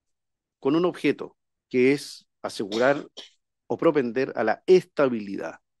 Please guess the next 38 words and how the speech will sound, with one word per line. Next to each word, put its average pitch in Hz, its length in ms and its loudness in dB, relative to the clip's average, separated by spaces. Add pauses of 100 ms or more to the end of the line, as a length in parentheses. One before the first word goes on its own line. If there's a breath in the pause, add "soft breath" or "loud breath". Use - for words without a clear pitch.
(460)
como 135 240 0
facilitación 160 640 -2
de 160 80 0
la 139 100 0
convivencia 123 440 -2
pacífica. - 800 -12 (680)
O - 40 -20
sea, 117 280 -2
se - 160 -4
da 117 100 4
la 120 80 0
primera 113 240 -2
atención 135 600 0
que 117 100 -2
hay 107 60 -2
que 110 120 -4
recurrir 107 300 -4
al 107 100 -2
uso 110 160 -4
de 123 80 0
la 143 120 0
fuerza 151 420 -2 (280)
para 127 220 2
poder 117 220 0
asegurar 117 360 -4
la 117 140 -2
convivencia 104 460 -8
pacífica, - 520 -8 (340)
¿no 90 80 -8
es 92 60 -8
verdad? - 140 -12 (380 soft breath)
Pero 170 160 4
eso 202 140 4
es 196 80 0
una 180 120 4
realidad 160 380 2 (200)
desde 127 200 -6
siempre. - 420 -4